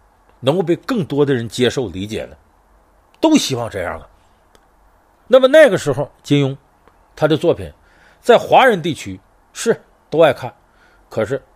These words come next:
台湾地区紧过他，大陆这边也紧过他，把他当作封建的东西、落后的东西，他的书出不来。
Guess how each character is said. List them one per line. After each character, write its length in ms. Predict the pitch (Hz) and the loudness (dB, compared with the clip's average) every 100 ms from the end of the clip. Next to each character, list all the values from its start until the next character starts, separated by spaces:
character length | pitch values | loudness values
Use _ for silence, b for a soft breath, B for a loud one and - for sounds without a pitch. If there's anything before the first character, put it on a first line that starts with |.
| _ _ _ _ _ - | _ _ _ _ _ -8
台 260 | - 180 | 0 2
湾 160 | 180 156 | 2 0
地 120 | 147 | -6
区 240 | - 104 95 | -8 -14 -12
紧 240 | 87 69 | -14 -14
过 140 | 64 | -18
他， 100 | - - _ _ _ b b _ _ _ _ _ | -20 -20 _ _ _ b b _ _ _ _ _
大 160 | - 180 | 2 2
陆 160 | 202 135 | 2 -2
这 120 | 131 | -2
边 220 | 120 117 | -2 0
也 120 | 110 | -2
紧 140 | 123 92 - | -2 -8 -14
过 80 | - | -20
他， 80 | _ _ _ _ _ - | _ _ _ _ _ -8
把 100 | 110 | -4
他 100 | 135 | 0
当 220 | 151 147 | 0 0
作 80 | 143 | -2
封 260 | - 147 147 | -4 -6 0
建 160 | 160 | 0
的 100 | 131 | -2
东 220 | 113 135 | -6 -6
西、 80 | 123 | -6
落 220 | 135 175 | -2 0
后 140 | 151 190 | 0 -2
的 100 | 120 | -4
东 160 | 127 | -6
西， 120 | 113 123 _ _ | -10 -12 _ _
他 100 | - | -10
的 60 | 131 | -10
书 160 | - 131 | -10 -14
出 160 | - | -12
不 80 | 117 | -10
来。 160 | 80 | -10